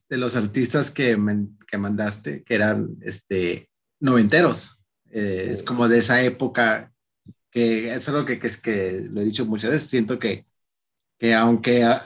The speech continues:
Speaker 1: hay mucha experimenta-, experimentación, más que experimentación hay actualmente, sino hay más fácil acercamiento a la música.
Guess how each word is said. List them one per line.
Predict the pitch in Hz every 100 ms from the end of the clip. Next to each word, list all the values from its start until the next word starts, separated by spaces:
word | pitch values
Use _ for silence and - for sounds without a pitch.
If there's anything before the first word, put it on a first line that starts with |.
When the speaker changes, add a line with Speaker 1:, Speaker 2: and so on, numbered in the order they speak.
| -
Speaker 1:
hay | 131 127
mucha | 131 135 131
experimenta-, | 160 160 127 117 127
experimentación, | 117 - - 110 - 107 110 107 104 107 123
más | 131 131
que | 160
experimentación | 156 - 120 110 107 110 120 120
hay | 127
actualmente, | 120 - 117 113 107 131
sino | 117 113
hay | 107 107
más | 113 117 113 - - -
fácil | 123 120 123
acercamiento | 110 110 107 104 107 107 107
a | 110
la | 104
música. | 113 110 - 101